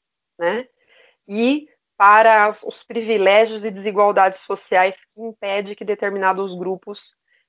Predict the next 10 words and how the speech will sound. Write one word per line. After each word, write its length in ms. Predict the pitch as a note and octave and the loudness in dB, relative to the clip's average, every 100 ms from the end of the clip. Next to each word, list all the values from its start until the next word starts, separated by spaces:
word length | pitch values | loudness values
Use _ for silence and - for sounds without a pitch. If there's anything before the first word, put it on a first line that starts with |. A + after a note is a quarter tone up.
| _ | _
é, 280 | - F3+ F3+ | 0 2 2
tenham 500 | F3 G#3+ G3+ G3+ G3 | 0 -2 0 0 -2
a 60 | G3 | -2
sua, 960 | - - G3 G3 G3 F#3+ F3+ F3 F3+ - _ _ _ _ | -4 0 4 4 4 0 0 -2 -6 -14 _ _ _ _
a 60 | F3 | -16
sua 260 | - G3+ G3 | -4 0 4
demanda, 600 | A3 G#3 F#3+ G#3 A3+ F#3+ | 4 4 -2 0 0 2
né, 180 | F#3 | 0
de 120 | F3+ F3+ | 0 -6
serviços 640 | - F3 F3 - F3+ | -6 -6 -8 -12 -18